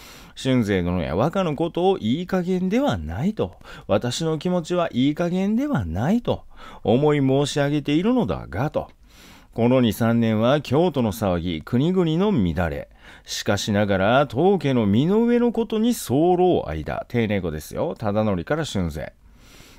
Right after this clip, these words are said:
「すべて平家の身の上のことですので、粗略を存ぜず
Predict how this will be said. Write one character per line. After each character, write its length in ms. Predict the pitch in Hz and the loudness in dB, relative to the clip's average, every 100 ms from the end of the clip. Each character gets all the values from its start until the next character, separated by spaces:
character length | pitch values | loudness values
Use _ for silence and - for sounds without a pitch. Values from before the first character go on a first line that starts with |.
| - | -18
「す 200 | - 104 | -4 0
べ 140 | 107 | 2
て 240 | 107 123 120 | 4 2 2
平 340 | 135 180 190 | 2 4 4
家 140 | 147 | 2
の 140 | 123 98 | 2 4
身 180 | 104 151 | 2 4
の 180 | 214 | 4
上 140 | 226 226 | 4 4
の 140 | 226 | 2
こ 160 | 208 208 | 0 -2
と 140 | 233 | 0
で 120 | 160 | 2
す 140 | 147 127 | 2 0
の 120 | 92 | -2
で、 220 | - - - - - - - - | -4 -14 -20 -20 -20 -20 -20 -20
粗 260 | - 104 | -4 0
略 320 | 104 101 - 85 | 4 4 2 -4
を 140 | 76 | -4
存 240 | 76 113 | -2 0
ぜ 180 | 165 175 | 2 2
ず 180 | 139 107 | 0 -4